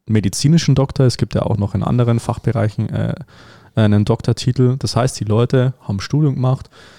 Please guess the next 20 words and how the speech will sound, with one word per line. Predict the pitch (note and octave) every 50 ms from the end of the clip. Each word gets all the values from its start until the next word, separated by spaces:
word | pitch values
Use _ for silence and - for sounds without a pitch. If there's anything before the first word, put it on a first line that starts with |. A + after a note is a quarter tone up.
| _ - -
die | A2+
Leute | G#2 G2+ G#2 - F#2+
haben | G2+ G2+
promoviert, | - - G#2 G#2 G2+ G2 G2+ C3 C#3 C#3+ C#3 - C#3 B2
die | B2 A2
haben | G#2 G#2+
eine | G#2 G2+
Dissertation | A2 - - - - - - - - A#2+ C3 C3+ B2+
angefertigt | - A#2 A#2+ A#2+ - - A#2+ A#2 - B2 A2+ -
und | G#2+ G#2+ G#2+
das | B2+ C3 - -
waren | B2 A#2 A#2 B2+ C#3+ C#3+ - _ _ _ _ _ _ _ _ _ _ _ _ - - -
faktisch | - - C#3 - - - C3 -
gesehen | - A#2 G#2 A2+ A2 A2
Bedingungen, | G2+ G#2+ - B2+ C#3 C3+ B2+ A#2+
die | A2+ A#2
die | A2+
Leute | G#2+ G#2 G#2 A2 A#2 - A2+
erfüllen | - - - A#2 A#2 A2+ A2+ A2+
mussten, | A#2+ B2+ - - - - G#2+ F#2